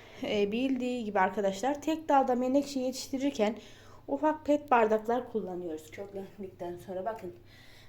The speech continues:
aynı şu şekilde elimde olduğu gibi. Dur, bunu sulamıştım arkadaşlar. Çünkü alt tarafından sulamak bayağı bir sıkıntılı oluyordu.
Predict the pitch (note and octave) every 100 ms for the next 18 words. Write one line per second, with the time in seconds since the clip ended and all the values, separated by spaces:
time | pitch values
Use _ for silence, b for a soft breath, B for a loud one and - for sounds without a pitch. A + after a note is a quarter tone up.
0 | B - E4+ D#4 - - D#4+ D4+ G#3 G#3+
1 | C#4 - A3+ A#3+ A#3 C4+ G#3+ A3 A3 A#3+
2 | G3+ F#3 G3 E4 - B B B B B
3 | B B B - - b - B3 A3 B3+
4 | B3+ - B3+ B3 B3+ - G3 F#3+ G#3+ G3
5 | - C4 - B B B B - C4+ B3+
6 | C4 C4+ C4 B3+ B3+ C#4 - A#3+ A#3+ B3
7 | A#3 A3 F#3+ F3+ - - B3+ A#3+ C4+ C4
8 | B3+ C4 B3 C4